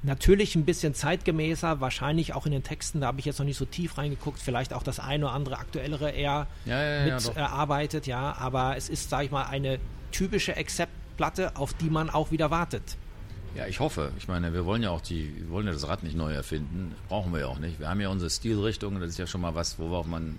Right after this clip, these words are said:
Speaker 2: stolz sein kann letztendlich. Und deswegen versuche ich halt immer Songs zu schreiben, die wir auch früher schon hätten schreiben können. Nur eben jetzt aktuell neu und frisch und anders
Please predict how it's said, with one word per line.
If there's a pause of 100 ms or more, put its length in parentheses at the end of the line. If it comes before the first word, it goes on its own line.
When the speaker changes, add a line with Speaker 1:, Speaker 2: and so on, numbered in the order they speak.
Speaker 2:
stolz
sein
kann
letztendlich. (800)
Und (160)
deswegen
versuche (100)
ich
halt
immer
Songs
zu
schreiben,
die
wir
auch (200)
früher
schon
hätten
schreiben
können. (140)
Nur
eben
jetzt
aktuell
neu
und
frisch
und (680)
anders